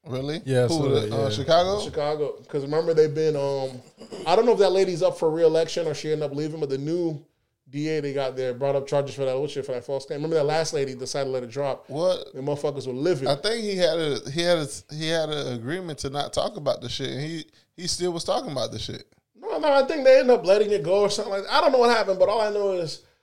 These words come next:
Speaker 3: the new prosecutor that came there, you're like, "Fuck that other shit." They came back and recharged him. He just got indicted today,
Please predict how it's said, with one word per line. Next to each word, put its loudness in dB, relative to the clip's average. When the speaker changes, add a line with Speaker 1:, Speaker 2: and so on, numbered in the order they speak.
Speaker 3:
the -6
new 0
prosecutor 0
that 0
came 0
there, -2
you're -4
like, 0
"Fuck 0
that 4
other 6
shit." -4
They -2
came 0
back -2
and -4
recharged 0
him. -8
He -8
just -10
got 0
indicted 0
today, -2